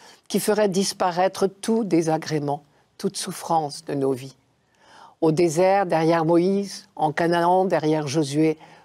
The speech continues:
le peuple n'a pas été miraculeusement épargné de tout souci. Mais la présence de Dieu l'accompagnait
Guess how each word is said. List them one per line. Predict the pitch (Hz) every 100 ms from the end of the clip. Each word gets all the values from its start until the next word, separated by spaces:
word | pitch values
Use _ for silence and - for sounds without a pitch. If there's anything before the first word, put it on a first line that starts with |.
| _
le | 196 196
peuple | 208 202 -
n'a | 190
pas | 180 - 320 208
été | 156 -
miraculeusement | 160 156 147 156 - 156 156 139 156 156
épargné | 165 156 170 139 147 160 214 226
de | 135
tout | - 139
souci. | - 139 - - _ _ _ _ _ _ _
Mais | 143 143 139
la | 135
présence | 131 - - 220 - 185 170 151 -
de | 143
Dieu | 123 135 139
l'accompagnait | 143 156 _ 170 156 143 131 131